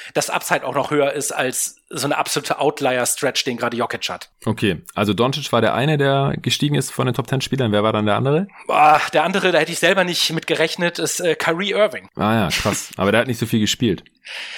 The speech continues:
Speaker 1: Der hat, auch das habe ich mir alles mal aufgeschrieben, also Kyrie ist bei neun Saisonspielen.
Speaker 2: Ja.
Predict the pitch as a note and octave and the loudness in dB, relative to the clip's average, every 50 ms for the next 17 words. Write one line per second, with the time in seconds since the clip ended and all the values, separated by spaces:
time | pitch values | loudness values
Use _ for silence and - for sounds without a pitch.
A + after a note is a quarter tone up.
0 | - - - - C#3+ C#3+ F3 - - - - E3 E3 F3 F3 - G#3 G3+ - F#3+ | -12 -8 0 2 4 4 4 2 -2 -4 -4 -2 0 0 2 2 0 -2 0 -2
1 | F3+ F#3 F#3 - C#3+ C#3 G#3 G#3 - G3+ - - G#3 G#3 G3+ G#3 D#3+ D#3 D#3 D#3 | -2 -2 -2 -4 -2 -2 -2 -2 -2 -4 -2 -2 -2 -2 -2 -2 -2 -2 -2 -4
2 | - - D#3+ D#3 D#3+ F#3 G#3 G#3 F#3 - - - D3 C#3+ D3 D3+ D3+ - D#3+ C#3+ | -2 0 -2 0 0 -2 -2 -2 -4 -4 -4 -2 0 0 0 0 -4 -6 -6 -2
3 | C#3+ D3 F3 G#3+ G3+ D#3 D3+ C3+ C3 D3 G3 - - - - F#3+ G3+ A3+ A3+ B3 | -2 0 0 0 -2 -4 -4 -2 -4 -4 -2 -2 -4 -4 -4 -4 -4 -2 -2 -4
4 | B3+ _ - - - - - G2 F#2 - F2+ E2+ F2 | -6 _ -16 -16 -14 -8 -4 -2 0 0 0 0 -2